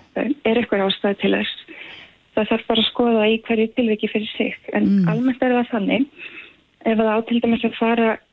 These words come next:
Speaker 1: og skoða pósthólf hjá einhverjum sem er í starfi, hann er kannski grunaður um eitthvað misjafnt, eh, að þá þarf að, að það bara skoða í raun og veru, sko, hvernig aðstæður eru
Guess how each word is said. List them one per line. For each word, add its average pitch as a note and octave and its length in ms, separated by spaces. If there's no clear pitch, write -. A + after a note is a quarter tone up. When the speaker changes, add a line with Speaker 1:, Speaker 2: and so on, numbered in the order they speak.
Speaker 1:
og G#3+ 140
skoða A#3+ 380
pósthólf A#3 560
hjá A3+ 140
einhverjum A3 380
sem G#3+ 220
er G3+ 140
í A3+ 160
starfi, F#3 420
hann G#3+ 140
er G#3 40
kannski - 300
grunaður G3 500
um G3 120
eitthvað F#3+ 400
misjafnt, - 440
eh, G3 240
að G3 160
þá - 180
þarf G#3+ 320
að, G#3 260
að G3+ 140
það G#3 140
bara A3 160
skoða B3 460
í A3 100
raun A3+ 180
og G#3+ 80
veru, G#3+ 280
sko, A3 300
hvernig A#3+ 360
aðstæður G#3+ 520
eru C4+ 260